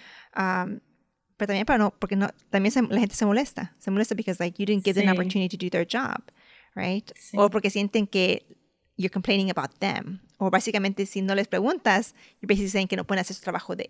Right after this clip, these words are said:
Speaker 1: ellos, right? Like, they're not doing a good job at their job. Um, I think that's a very, very, very good point. You, like, yeah. Y algo que nunca, like,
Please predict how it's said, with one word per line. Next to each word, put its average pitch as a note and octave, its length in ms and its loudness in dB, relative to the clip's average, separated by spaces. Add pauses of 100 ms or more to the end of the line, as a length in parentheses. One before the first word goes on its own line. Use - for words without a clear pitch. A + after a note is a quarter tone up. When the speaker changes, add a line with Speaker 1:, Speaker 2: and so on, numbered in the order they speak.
Speaker 1:
ellos, - 500 -2
right? F3+ 180 0
Like, F3 180 -4
they're F3+ 140 -2
not - 100 -4
doing - 140 -4
a D#3+ 40 -8
good - 120 -6
job - 160 -4
at - 80 -4
their - 160 -6
job. - 320 -8 (480)
Um, - 380 -8 (360)
I - 60 0
think G#3+ 120 4
that's G#3 140 2
a G3 60 0
very, F#3 220 6
very, F3+ 240 4
very F#3 220 2
good - 180 -8
point. G3 320 -4
You, F3+ 200 -4
like, F3 280 -2 (260)
yeah. F3+ 340 -2
Y G#3 120 4
algo A#3 160 8
que C4 80 6
nunca, G#3+ 400 4
like, F3+ 340 -4